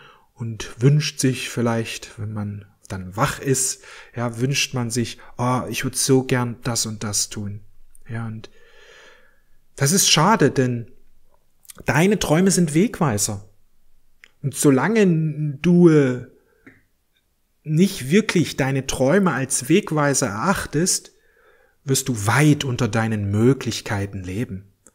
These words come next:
Ja, die meisten Menschen leben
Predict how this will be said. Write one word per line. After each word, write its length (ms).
Ja, 100
die 100
meisten 460
Menschen 420
leben 460